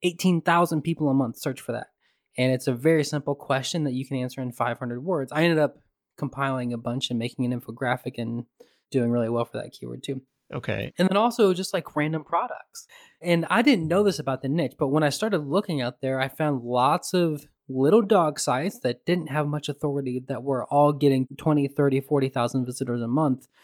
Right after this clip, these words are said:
Speaker 1: So I was like, "Hey, if these sites can do it, I certainly can."
Speaker 2: And this is using the similar web dot com tool to estimate their traffic?
Speaker 1: Yeah, there are lots of ways. I use Ahrefs, which is probably my favorite tool. It's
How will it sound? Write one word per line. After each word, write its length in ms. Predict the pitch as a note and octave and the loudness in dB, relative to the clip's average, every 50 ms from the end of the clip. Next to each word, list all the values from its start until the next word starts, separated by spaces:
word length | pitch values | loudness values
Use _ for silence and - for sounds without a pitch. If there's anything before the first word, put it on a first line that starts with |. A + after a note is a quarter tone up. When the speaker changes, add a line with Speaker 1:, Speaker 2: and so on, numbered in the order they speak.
| _ _ _ - | _ _ _ -12
Speaker 1:
So 120 | - - | -6 -6
I 20 | C3 | -6
was 80 | C3 | -6
like, 120 | - D3 - | -4 -2 -2
"Hey, 220 | G#3+ - - - _ _ _ _ _ _ _ _ _ - | -2 -2 -2 -8 _ _ _ _ _ _ _ _ _ -2
if 200 | - C3+ - - | -2 -2 -2 -2
these 220 | - - G3+ G#3 | -2 -2 -2 0
sites 220 | - - A#2+ A#2+ - | 0 -2 -4 -4 -2
can 200 | - A#2+ A#2+ B2+ | -4 -4 -2 0
do 180 | B2+ B2 A2+ | 2 2 2
it, 180 | A#2 C#3 D3+ _ _ _ _ _ _ _ _ _ _ - | 2 0 -2 _ _ _ _ _ _ _ _ _ _ 0
I 80 | F#3 F#3+ | 0 0
certainly 400 | - - F3+ C#3 - C#3 B2+ - | 2 0 -4 -4 -4 -8 -14 -14
can." 320 | - - - - - - _ _ _ _ _ _ _ _ - | -12 -12 -10 -10 -10 -12 _ _ _ _ _ _ _ _ -4
Speaker 2:
And 120 | F3+ C#3 C#3+ | -2 0 0
this 120 | D3 B2 | 0 0
is 80 | B2+ B2 | 2 2
using 260 | B2 A#2 A2+ A2+ G#2+ | 2 0 0 -2 -4
the 80 | G2+ | -4
similar 380 | G#2 - - B2 A2+ A2+ A2 G#2+ | -4 -2 0 0 0 0 0 0
web 300 | G#2 G#2 G2+ G2+ G2+ - | 0 0 -2 -2 -4 -4
dot 180 | - G2 - - | -4 -4 -4 -4
com 400 | - G2+ G2 G2+ G2+ G2+ A#2 _ _ _ _ _ _ - | -6 -4 -4 -4 -4 -6 -8 _ _ _ _ _ _ -6
tool 240 | - A#2+ A2 G#2+ G#2+ | -4 -2 0 -2 -2
to 120 | - - | -4 -6
estimate 300 | - - - G#2 G#2 G2 | -8 -6 -6 -6 -6 -4
their 80 | - G#2 | -6 -6
traffic? 460 | - A2 G#2 - A#2+ B2 - - _ _ _ _ _ _ - | -4 -4 -4 -4 -6 -10 -10 -14 _ _ _ _ _ _ 0
Speaker 1:
Yeah, 160 | G3+ A3 C4+ C#4+ | 2 2 4 6
there 100 | D4 C4 | 6 4
are 60 | F#3 | 4
lots 300 | D3+ C#3 C3+ D#3 - - | 4 2 0 0 -2 -4
of 60 | F#3 | -2
ways. 400 | F#3 F#3 G3 A3 A3 G3 - - _ - | -2 0 0 -2 -2 -4 -8 -12 _ -4
I 120 | C#3 C#3+ | 0 2
use 180 | E3+ E3+ E3 E3 - | 2 2 2 0 0
Ahrefs, 840 | D#3 D#3 D#3 C#3 C#3 C#3+ C#3+ - - E3 F3 G3+ G#3+ - - - - | 2 2 4 4 4 2 2 0 0 0 0 0 0 -2 -8 -10 -8
which 440 | C3 B2+ B2+ C#3 C#3 C3+ - - - - _ - | -2 0 2 2 2 0 -2 -8 -8 -10 _ -4
is 580 | C3+ C3 C3 B2+ B2+ B2+ B2+ B2 B2 B2 A#2 | -2 0 0 0 0 0 0 -2 -2 -4 -6
probably 280 | - - F#3 F#3 F#3 E3+ | -2 0 0 2 2 2
my 160 | D3+ C#3 C3 | 2 0 0
favorite 340 | - C#3+ C#3 C#3+ D#3+ C#3+ - | 0 -2 -2 -2 -4 -10 -6
tool. 280 | - D#3+ D3+ D3+ D3 | -2 0 0 2 2
It's 220 | C#3+ C#3+ C#3+ - | 0 0 -2 -6